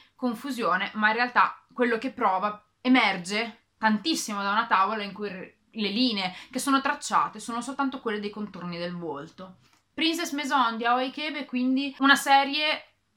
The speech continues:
davvero peculiare nel suo genere, e il mio invito è quello di provare a dare una chance a questo manga per cambiare, per provare qualcosa di nuovo e di diverso,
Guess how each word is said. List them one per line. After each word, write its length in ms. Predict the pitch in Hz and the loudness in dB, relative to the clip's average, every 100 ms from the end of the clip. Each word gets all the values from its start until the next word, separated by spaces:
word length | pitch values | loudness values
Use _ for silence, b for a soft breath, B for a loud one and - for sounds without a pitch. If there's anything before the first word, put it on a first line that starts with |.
| _ _ | _ _
davvero 400 | 214 240 208 277 | 0 0 2 0
peculiare 560 | 285 262 240 220 208 214 | 0 -4 -4 2 2 2
nel 160 | 202 | -4
suo 160 | 196 196 | -8 -12
genere, 600 | 185 175 170 170 175 185 B B B | -10 -10 -10 -8 -8 -10 B B B
e 260 | - 233 226 | -4 0 4
il 120 | 233 | 6
mio 140 | 294 | 4
invito 280 | 294 285 330 | 4 -2 -2
è 60 | 330 | 0
quello 220 | 233 233 | 0 0
di 100 | 220 | -2
provare 320 | 202 220 226 | -2 2 4
a 40 | |
dare 180 | 226 202 | 4 2
una 140 | 196 190 | 0 -4
chance 680 | - 220 190 185 185 196 180 B | 2 4 4 0 -4 -6 -8 B
a 120 | - | -2
questo 300 | - 247 - | 0 -2 -2
manga 600 | 233 240 262 285 311 311 320 B B _ _ _ | 4 6 6 4 0 0 0 B B _ _ _
per 320 | - 339 403 415 | 0 2 2 2
cambiare, 720 | 277 262 - 185 185 180 _ _ _ - | 2 2 2 -4 -8 -10 _ _ _ -6
per 260 | 285 330 | -2 -2
provare 340 | 294 254 277 311 | 2 6 6 4
qualcosa 340 | 233 262 254 | 0 0 0
di 120 | 240 | 0
nuovo 680 | 233 233 220 196 185 185 - | -2 0 2 0 -2 -4 -2
e 80 | 247 | -2
di 100 | 233 | -2
diverso, 760 | 208 208 185 190 - 196 190 | -2 -2 -2 -4 -10 -10 -12